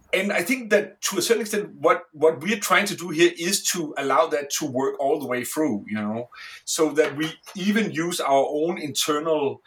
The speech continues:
uh, r-, uh, uh, relations and, uh, discussions and, and, uh, and, uh, uh, conversations to,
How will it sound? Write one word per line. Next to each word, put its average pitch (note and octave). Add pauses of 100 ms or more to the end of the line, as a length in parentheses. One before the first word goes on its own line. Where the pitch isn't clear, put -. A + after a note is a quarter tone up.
(400)
uh, A#2
r-, A#2 (520)
uh, A#2+ (200)
uh, A#2+ (200)
relations C3
and, G#2+
uh, G#2 (240)
discussions C#3
and, G2+ (140)
and, G2+
uh, F#2+ (180)
and, F#2+
uh, G2 (1200)
uh, A#2+
conversations - (280)
to, -